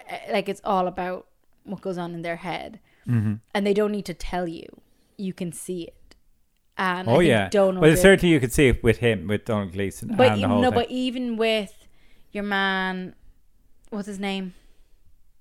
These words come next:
Speaker 2: The soldier.
Speaker 1: Yeah.
Speaker 2: Um, was it Roderick?
Speaker 1: Yeah.
Speaker 2: Yeah.
Speaker 1: Roddy.
Speaker 2: Yeah.
Speaker 1: I thought he was brilliant.
Speaker 2: Oh, he was. They're, they're all,
Speaker 1: Fantastic
Speaker 2: there's no
Speaker 1: actor,
Speaker 2: question.
Speaker 1: yeah.
Speaker 2: Everyone in it is good.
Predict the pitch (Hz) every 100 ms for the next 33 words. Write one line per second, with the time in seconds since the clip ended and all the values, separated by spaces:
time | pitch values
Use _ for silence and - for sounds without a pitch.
0 | _ _ _ _ _ _ _ _ 101 98
1 | 95 92 - - _ - _ - - 101
2 | 107 131 - 247 214 190 180 - - _
3 | _ - - - 113 101 95 92 104 -
4 | - 110 110 101 120 131 - - _ 233
5 | 220 185 175 - - - - 208 202 185
6 | 175 156 - - - - 113 101 - -
7 | - - - - _ - 190 220 190 180
8 | - - 185 202 - - 175 196 190 135
9 | 135 160 156 160 165 190 226 - - 226
10 | 233 - 147 185 185 180 - - 196 139
11 | 190 202 180 170 123 113 - 120 -